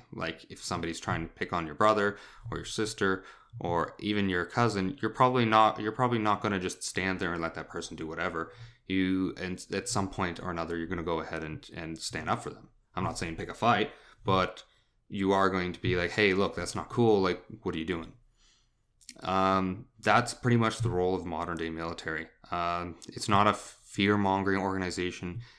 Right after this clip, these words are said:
Uh, we're not trying to instigate or irritate other countries into, into fights that, you know, couldn't be bothered. Um, I feel a lot of the negative attention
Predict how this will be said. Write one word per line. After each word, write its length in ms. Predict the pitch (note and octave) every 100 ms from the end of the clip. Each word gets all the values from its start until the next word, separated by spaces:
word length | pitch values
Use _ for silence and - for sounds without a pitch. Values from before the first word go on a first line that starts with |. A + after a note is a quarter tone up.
| _ -
Uh, 260 | E2+ E2 E2
we're 80 | F#2
not 220 | F#2 -
trying 200 | - E2+
to 60 | -
instigate 460 | F#2+ - F2+ F2+
or 80 | D#2+
irritate 380 | F#2 F#2+ - F2+
other 200 | E2 E2+
countries 640 | - A2 G2 G2 F#2 F2 -
into, 500 | F#2+ - A2+ E2+ E2 E2+
into 240 | F2 -
fights 520 | - F2+ E2+ - - - -
that, 300 | F2 E2 D2+ _ -
you 180 | F#2+ E2+
know, 160 | E2 -
couldn't 220 | G#2 F2+
be 60 | F2
bothered. 520 | E2+ E2+ E2+ F#2 - _ _ - - - - _ _ -
Um, 520 | F#2 F2 F2+ F#2 F2+ _ _ _ _ _ - -
I 60 |
feel 180 | F#2+ A2
a 20 |
lot 200 | G2+ G2
of 60 | G2
the 60 | F#2+
negative 340 | F2+ F#2 F2
attention 720 | F2+ G2+ F#2+ - F#2+ F2+ E2+